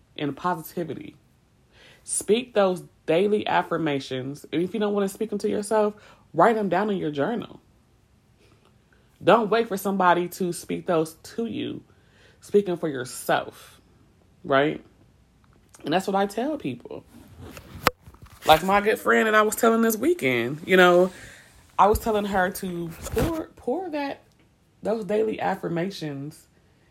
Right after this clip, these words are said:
into yourself, and you'll see how much, how much better you will feel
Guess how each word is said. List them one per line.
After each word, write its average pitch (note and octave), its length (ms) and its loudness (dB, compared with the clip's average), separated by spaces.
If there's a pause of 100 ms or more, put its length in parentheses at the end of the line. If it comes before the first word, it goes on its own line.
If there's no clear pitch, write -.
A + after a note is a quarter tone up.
(120)
into F3 260 -4
yourself, F#3 500 -4
and F3 120 -4
you'll G3 120 -6
see G#3 180 -8
how F#3 260 -4
much, - 300 -8
how F#3 120 -6
much F3 280 -8
better F3+ 180 -2
you E3+ 180 -8
will C3 140 -10
feel G3 600 -10